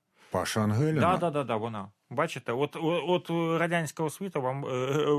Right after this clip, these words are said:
Speaker 2: вам в цьому плані, е, д-, е, дає. Е, велика проблема у нас, е, при тому, що список дуже-дуже широкий, і він закінчується, м, я не думаю, що це секрет, да? З шахістками, сестрами Музичук, вони на-,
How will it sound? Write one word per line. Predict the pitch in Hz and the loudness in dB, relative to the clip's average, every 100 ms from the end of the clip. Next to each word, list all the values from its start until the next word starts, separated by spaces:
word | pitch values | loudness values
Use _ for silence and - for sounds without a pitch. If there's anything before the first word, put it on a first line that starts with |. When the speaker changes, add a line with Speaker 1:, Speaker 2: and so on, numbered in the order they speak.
| - | 2
Speaker 2:
вам | 135 151 139 | 2 2 2
в | |
цьому | 156 139 | -2 -4
плані, | 135 139 127 110 - - - - - - | -2 -2 -2 -10 -18 -18 -16 -18 -20 -6
е, | 123 120 120 | -2 0 0
д-, | 120 135 131 | -2 -4 -4
е, | 123 120 120 117 | 0 2 0 0
дає. | 123 123 110 - - - - - _ - | -2 -4 -4 -10 -14 -16 -18 -20 _ -4
Е, | 113 113 117 117 117 117 120 - _ | -2 2 2 2 0 -2 -6 -16 _
велика | - 113 196 220 | -4 2 2 0
проблема | 196 151 113 147 214 208 _ _ _ _ | -2 0 0 0 -4 -8 _ _ _ _
у | 107 | -6
нас, | 131 175 - - _ _ _ _ - | -4 -4 -8 -16 _ _ _ _ -8
е, | 113 113 113 110 | -4 -2 -4 -4
при | - 151 | -2 -2
тому, | 180 160 | 0 -4
що | 127 135 | -4 -8
список | - - 135 104 95 | -8 -8 -6 -8 -4
дуже-дуже | 127 131 113 107 117 107 | -2 -2 -4 -6 -6 -6
широкий, | 104 127 113 101 110 | -6 -6 -6 -6 -10
і | 117 | -8
він | 117 117 | -6 -6
закінчується, | 110 - 123 107 113 101 - | -8 -8 -10 -8 -10 -10 -10
м, | 101 104 104 117 101 107 | -8 -8 -6 -8 -8 -4
я | 120 | -4
не | 120 | -4
думаю, | 120 107 104 | -6 -8 -8
що | 113 | -12
це | - | -16
секрет, | 98 104 - 95 | -16 -16 -18 -10
да? | 135 180 170 139 | -6 -6 -10 -14
З | |
шахістками, | - 139 131 113 - 110 | -6 -6 -6 -10 -8 -8
сестрами | 104 107 - 107 104 | -8 -10 -8 -10 -8
Музичук, | 110 131 135 220 | -8 -10 -12 -12
вони | 120 113 107 | -8 -8 -6
на-, | 107 | -6